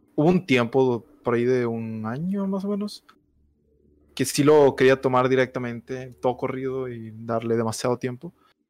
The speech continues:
Pero por cuestiones de computadora y toda la onda, mm, no pude.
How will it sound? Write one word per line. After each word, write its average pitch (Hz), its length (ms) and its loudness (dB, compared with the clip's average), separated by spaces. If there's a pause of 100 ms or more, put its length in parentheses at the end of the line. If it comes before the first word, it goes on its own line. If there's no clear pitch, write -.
(1400)
Pero 202 340 8
por 135 140 2
cuestiones 135 420 0
de 131 220 4
computadora 156 640 -2
y 139 60 -6
toda 127 180 -2
la 127 120 -4
onda, 135 320 -6
mm, 127 640 -4
no 117 200 0
pude. 139 240 -4